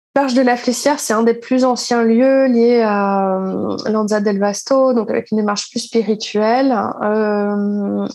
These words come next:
eux, clairement, ils mettent tout en commun. Donc, il y a une espèce de, de grande caisse commune.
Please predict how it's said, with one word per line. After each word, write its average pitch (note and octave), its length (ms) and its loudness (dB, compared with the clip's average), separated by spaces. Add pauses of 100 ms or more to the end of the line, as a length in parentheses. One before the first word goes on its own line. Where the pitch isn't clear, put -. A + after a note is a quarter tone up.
eux, B3 180 2
clairement, A3+ 360 -2
ils C4 160 0
mettent A3+ 220 -2
tout D#4 200 -6
en C4 120 -2
commun. A#3 460 -2
Donc, G3+ 260 -10
il - 20 -6
y - 20 -6
a G#3 40 -4
une F#3+ 80 -4
espèce A3 360 -4
de, F3 300 -4
de F3 120 -6
grande A3 360 -4
caisse A3+ 240 -4
commune. G#3+ 640 -2